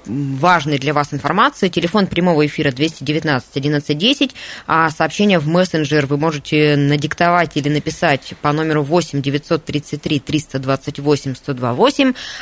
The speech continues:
А еще опрос в группе ВКонтакте. Заходите и делитесь своими мнениями. Антон, мы договорились в прошлой части, что есть три основных сос-, как бы, направления,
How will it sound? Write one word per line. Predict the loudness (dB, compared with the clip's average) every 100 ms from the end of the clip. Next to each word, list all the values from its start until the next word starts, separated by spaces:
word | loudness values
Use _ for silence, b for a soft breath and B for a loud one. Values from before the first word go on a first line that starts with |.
| B
А | 0
еще | 0 2 0
опрос | 2 2 0
в | 0
группе | -4 -4
ВКонтакте. | -6 -4 -2 0 0 2 0
Заходите | 0 -4 -6 -4 -4 -2 -2
и |
делитесь | -2 -2 -4 -6
своими | -4 -2 0
мнениями. | -2 -2 -6 -10 B B B
Антон, | 2 4 0 0
мы | 4 4
договорились | 6 4 4 2
в | 2
прошлой | 0 0
части, | 0 0 0 -4
что | -2
есть | 0 0
три | 2 2
основных | 0 -4 -4
сос-, | -6 -10 -8 -6
как | -6 -4
бы, | -2
направления, | -2 0 2 2 0 -2